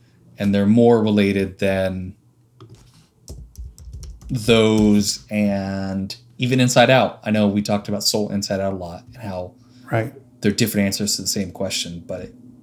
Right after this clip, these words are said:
Speaker 2: But I
Speaker 1: as a,
Speaker 2: feel like
Speaker 1: yeah.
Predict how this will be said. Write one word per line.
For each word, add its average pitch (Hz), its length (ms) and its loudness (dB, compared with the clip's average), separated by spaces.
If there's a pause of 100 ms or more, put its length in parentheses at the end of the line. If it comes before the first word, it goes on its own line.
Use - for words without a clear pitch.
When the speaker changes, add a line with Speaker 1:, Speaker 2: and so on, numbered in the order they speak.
(2500)
Speaker 2:
But 143 160 2
I 139 40 4
Speaker 1:
as 110 120 2
a, - 40 2
Speaker 2:
feel 202 120 6
like 160 220 2
Speaker 1:
yeah. 107 180 -10